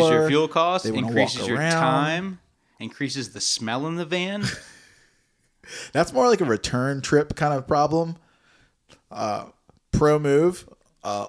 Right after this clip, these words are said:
Speaker 1: always have extra socks
Speaker 2: Oh,
Speaker 1: for
Speaker 2: yeah,
Speaker 1: the ride
Speaker 2: that,
Speaker 1: home.
Speaker 2: I was gonna say that. That's, that's one of my go-to keep in the truck almost at all times is a spare set of socks for either wiping your ass or a rainy day when you're like,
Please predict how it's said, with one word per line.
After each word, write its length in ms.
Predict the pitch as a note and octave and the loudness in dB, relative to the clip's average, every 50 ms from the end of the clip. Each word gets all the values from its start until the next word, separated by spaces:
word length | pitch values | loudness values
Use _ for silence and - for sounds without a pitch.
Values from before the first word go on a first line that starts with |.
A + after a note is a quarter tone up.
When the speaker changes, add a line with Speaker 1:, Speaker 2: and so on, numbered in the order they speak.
| - | -6
Speaker 1:
always 600 | - A#2 A#2 B2 B2+ B2+ B2 B2 A#2+ A#2 A#2 A#2 | 0 2 4 4 4 2 2 0 -2 -2 -2 -2
have 280 | C3 B2 A#2+ A#2 A2 - - | -2 0 0 -2 -2 -6 -8
extra 260 | - - - - B2+ | -8 -8 -6 -6 -4
socks 720 | A#2 - B2 A#2 B2+ D3 - - - - - - - - _ - - | -2 0 0 0 0 0 -4 -8 -12 -12 -12 -12 -14 -18 _ -16 -8
Speaker 2:
Oh, 160 | B2+ B2+ B2+ | -4 -2 -2
Speaker 1:
for 120 | A#2+ A#2+ D3 | 2 2 4
Speaker 2:
yeah, 60 | C#3 | 4
Speaker 1:
the 40 | B2+ C3+ | 6 6
ride 160 | C3 C3 C3 | 4 4 4
Speaker 2:
that, 80 | C#3+ | 4
Speaker 1:
home. 160 | C#3 D3 D#3 E3 | 2 2 0 0
Speaker 2:
I 100 | B2+ C#3 | 0 0
was 120 | D3 C#3+ | 0 0
gonna 140 | D3+ C#3 C3 | -2 -4 -4
say 200 | B2 - C3+ B2+ | -4 -2 -2 0
that. 220 | A#2 A#2 A#2 A#2 A2 | 0 2 0 0 0
That's, 200 | B2 B2+ B2 - | -2 -4 -4 -4
that's 280 | D#3 C#3+ C#3 D3+ D3+ - | -2 0 0 0 0 0
one 120 | E3 D3+ | -2 -2
of 60 | D3+ | 0
my 220 | C#3+ C3+ C3 B2 A#2+ | 0 2 2 0 0
go-to 1040 | G#2 G2 - - C#3 C3+ C#3 C#3+ C#3+ - - - C#3 B2+ A#2 A2 G#2+ G#2 G2+ G2+ G2 - _ _ _ - | -4 -8 -6 -4 0 2 2 0 0 -2 -4 -4 -4 -2 -2 -4 -4 -6 -8 -10 -12 -14 _ _ _ -12
keep 280 | - D#3 D3 C#3+ C#3+ | -6 -6 -6 -4 -4
in 80 | C#3+ C3+ | -4 -4
the 80 | B2+ | -4
truck 380 | B2 - - C3+ B2 A#2 A2+ - | -6 -6 -4 -2 -2 -2 -2 -4
almost 280 | - B2 B2 B2 A#2 - | -6 -8 -8 -8 -10 -10
at 60 | A2+ | -8
all 140 | A2 A2 A#2 | -8 -8 -8
times 460 | A2+ - A#2+ A2+ G#2+ G2+ G2 G2 F#2 G2 | -8 -8 -8 -6 -6 -6 -8 -10 -12 -16
is 120 | G2+ F#2 | -18 -18
a 80 | F#2 F2+ | -16 -14
spare 560 | - - - - A2+ A2+ A2 A2 G#2+ G#2+ A2 A2+ | -14 -14 -14 -12 -10 -8 -8 -6 -8 -8 -8 -8
set 560 | - - - - - - A#2+ G#2+ - - - | -10 -10 -10 -10 -10 -8 -8 -8 -10 -10 -14
of 120 | F#2+ - | -14 -12
socks 520 | - - - A2 G2 - - - - - - _ _ _ _ _ _ | -12 -10 -8 -8 -10 -10 -12 -14 -20 -20 -20 _ _ _ _ _ _
for 280 | _ - C3+ A#2 - - | _ -4 -4 -4 -2 -2
either 360 | A2 A2+ A2 G#2 G#2+ G2+ G2 | -4 -4 -4 -4 -6 -8 -8
wiping 380 | F#2 G2+ A2+ C3+ C#3+ F#3 F#3 F#3+ | -6 -4 -4 -2 -2 -2 -2 -2
your 140 | G3 E3+ D3+ | -2 0 0
ass 480 | B2+ A#2+ A2+ A2+ A2 A#2+ - - - - _ _ _ _ _ _ | 2 2 2 0 -2 -4 -6 -8 -10 -14 _ _ _ _ _ _
or 280 | B2+ A#2+ A2 G#2 G#2 - | -6 -4 -4 -4 -6 -6
a 120 | - G#2+ | -10 -12
rainy 400 | G2+ F#2 G#2+ A2+ B2 C3 C#3 C3+ | -10 -8 -6 -4 -2 0 0 0
day 340 | B2+ C#3 C3+ B2+ A#2+ A#2 A2 | 2 2 2 2 2 0 -2
when 120 | A2 G#2+ G#2+ | -4 -6 -6
you're 140 | G#2+ G#2+ | -6 -6
like, 240 | G#2 G#2 G2 G2 - | -6 -6 -6 -8 -10